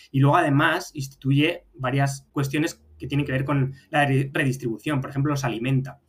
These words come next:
Los Alimenta es una, eh, institución de, eh, mm, digamos, em, grano y de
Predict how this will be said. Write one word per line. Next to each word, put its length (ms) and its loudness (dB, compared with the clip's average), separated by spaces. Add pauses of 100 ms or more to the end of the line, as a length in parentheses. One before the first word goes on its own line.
(260)
Los 120 -10
Alimenta 600 0 (200)
es 380 -4
una, 200 -2
eh, 140 -8 (520)
institución 760 -2 (200)
de, 440 -2
eh, 360 -10
mm, 1000 -10
digamos, 580 -6
em, 540 -6
grano 720 2
y 160 0
de 460 -6